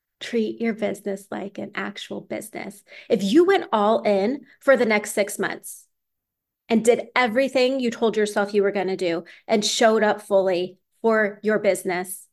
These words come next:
for your dream, imagine where you would be. You would never have to try to prove anything again. You would never have to hustle through a launch again.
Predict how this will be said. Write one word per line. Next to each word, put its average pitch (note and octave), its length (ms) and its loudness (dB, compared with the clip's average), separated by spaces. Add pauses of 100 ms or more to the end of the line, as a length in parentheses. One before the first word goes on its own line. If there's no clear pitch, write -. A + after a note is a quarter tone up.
for G3+ 400 2
your G#3+ 200 2
dream, F3+ 720 0 (520)
imagine A#3 560 2
where G#3 120 2
you G3 160 2
would F#3 120 0
be. E3+ 300 -6 (1080)
You C#4 180 2
would E4+ 140 4
never B3 300 2
have A#3 280 0
to A3 340 0 (420)
try C4 160 -2
to - 80 -2
prove C4+ 400 0
anything A#3 380 0
again. G#3+ 360 -2 (160)
You C4 180 2
would D4+ 140 4
never C#4 220 2
have C4+ 200 -2
to A#3 60 -2
hustle B3 440 -2
through A#3+ 240 2
a A3+ 100 0
launch G3+ 320 0
again. G3+ 280 -2